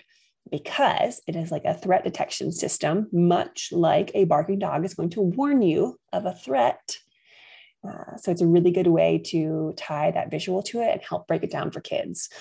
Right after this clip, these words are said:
So I might not say, like, "Oh, your limbic system's active," <laughs> but I will say, like, "Oh, your dog is barking in your brain. I can see it. I can feel it. Here's why. Here's how I can tell. Here's the evidence." Um, but it just gives a really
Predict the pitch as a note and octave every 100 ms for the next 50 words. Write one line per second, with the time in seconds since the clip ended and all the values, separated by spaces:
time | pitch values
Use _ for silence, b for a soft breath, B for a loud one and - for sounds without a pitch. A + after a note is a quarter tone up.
0 | B B - - E3+ E3+ - - - -
1 | D3+ - G#3+ C4 F#3 G3 G#3 C4+ F3+ E3+
2 | E3+ F3+ E3 E3+ F3 D#3 - F3+ F#3+ G#3
3 | - G3 G#3+ A3+ C4 D4 C#4+ G#3 G#3 F#3
4 | E3+ G3 D4 D#4 C#4 B3+ B3 B3 G#3+ G3
5 | G3+ C4+ C#4+ B3 G#3 G#3 G#3 G3 G#3+ B
6 | B B B B _ D#3+ F3 A#3+ B3+ A3+
7 | F3 G3 G3 A#3+ A3 F3 G3 G3 A#3 A3
8 | G3+ G3+ F#3 F#3+ G#3+ G#3+ G#3+ F#3+ F#3+ F3
9 | F#3 F#3 F#3+ G3 - A3 G#3 G3 F3+ F3+
10 | - - G#3+ G#3+ F#3+ F#3 - - - b
11 | b b b _ - F3 F#3 - - -
12 | G#3+ - _ _ _ _ _ _ - -
13 | F3+ E3+ E3+ E3+ E3+ F3 E3 E3+ E3+ E3
14 | D#3+ E3+